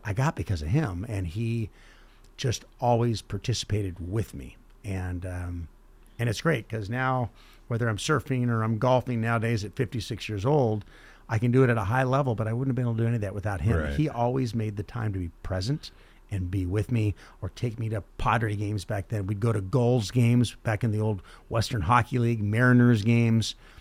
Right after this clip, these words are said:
Speaker 1: So prior to us getting involved on the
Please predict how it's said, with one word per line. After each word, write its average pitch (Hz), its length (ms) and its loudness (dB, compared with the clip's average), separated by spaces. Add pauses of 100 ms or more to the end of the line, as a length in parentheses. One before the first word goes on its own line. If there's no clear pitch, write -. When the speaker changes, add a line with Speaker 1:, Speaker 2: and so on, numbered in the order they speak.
Speaker 1:
So 131 260 2 (560)
prior 160 220 10
to 143 80 8
us 123 100 2
getting 123 240 4
involved 117 480 6
on 113 140 4
the 104 240 0